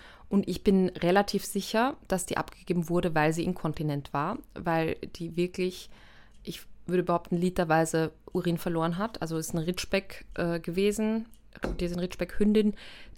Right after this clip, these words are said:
die, ähm, natürlich auch <laughs> dementsprechend halt auch mehr Menge an Urin so in sich hat. Und, ähm, die war schwer inkontinent. Ich hab das gut geregelt und letztlich auch dann, äh, also alles ausprobiert bei der ü-, von Homöopathie über diese klassischen Mittelchen und so und nix hat wirklich gefruchtet, also la-,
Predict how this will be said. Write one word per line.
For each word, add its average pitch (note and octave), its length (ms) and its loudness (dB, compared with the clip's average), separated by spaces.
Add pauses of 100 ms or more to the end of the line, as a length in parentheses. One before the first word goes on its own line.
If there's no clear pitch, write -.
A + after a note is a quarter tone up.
die, F#3 360 6 (220)
ähm, E3+ 440 4
natürlich F3 420 -2
auch - 280 -2 (100)
<laughs> - 100 -2
dementsprechend F3+ 640 2
halt F3 140 0
auch - 140 -6
mehr E3+ 180 6
Menge E3+ 320 2
an E3 120 2
Urin E3+ 300 2
so E3+ 180 -2
in F3+ 120 0
sich - 220 -8
hat. A#3+ 200 -6 (520)
Und, F#3 400 2 (360)
ähm, E3+ 420 2
die G3+ 240 -2
war A3 120 8
schwer F#3+ 220 2
inkontinent. F#3 760 -2 (300)
Ich - 160 -8
hab F3+ 140 -2
das - 260 -4 (280)
gut G3+ 220 -2
geregelt G#3+ 460 2
und F3+ 120 -6
letztlich F3 440 -2
auch F3 140 -2
dann, E3+ 260 0 (540)
äh, E3+ 60 2
also D#3 320 0 (140)
alles F#3+ 300 12
ausprobiert E3+ 540 2
bei E3+ 120 2
der E3 320 2
ü-, - 120 -4
von F3 260 -2
Homöopathie F3+ 680 4
über E3 300 0
diese F3 240 -2
klassischen F3+ 500 -2
Mittelchen F3+ 380 -4
und F3 120 -2
so F3 100 -4
und E3 160 -4
nix - 180 -6
hat - 140 -4
wirklich F3 240 -6
gefruchtet, G#3+ 580 -2
also D#3+ 200 -2
la-, - 200 -2